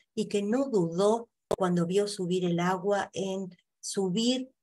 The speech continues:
a niñas y niños, vecinas, vecinos al techo de la escuela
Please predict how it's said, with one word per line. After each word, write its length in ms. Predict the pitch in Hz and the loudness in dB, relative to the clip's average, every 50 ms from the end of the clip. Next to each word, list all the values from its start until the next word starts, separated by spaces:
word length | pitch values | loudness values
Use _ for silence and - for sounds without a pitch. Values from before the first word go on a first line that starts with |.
| - | -10
a 120 | - - 180 | -6 -4 -4
niñas 640 | 185 196 202 208 214 214 214 214 214 214 208 - | -2 0 0 2 2 2 2 0 0 -2 -4 -6
y 100 | 180 165 | -4 -4
niños, 540 | 170 190 214 226 240 240 226 226 233 220 - | -2 0 2 2 4 4 2 2 0 -2 -4
vecinas, 600 | 175 170 170 - - 240 240 240 240 233 220 208 | -6 -6 -6 -4 -2 0 2 2 2 2 2 0
vecinos 640 | 185 185 175 175 - - 214 214 220 226 226 220 - | -2 -4 -6 -6 -6 -4 -2 0 0 0 -2 -4 -4
al 160 | 175 165 165 | -6 -8 -4
techo 360 | 165 - 196 185 196 - 202 180 | -2 -2 -2 0 -2 -4 -4 -4
de 80 | 170 | -6
la 80 | 160 160 | -6 -8
escuela 640 | - - _ - 190 202 202 208 220 220 233 233 | -10 -14 _ -4 0 2 4 4 4 4 4 2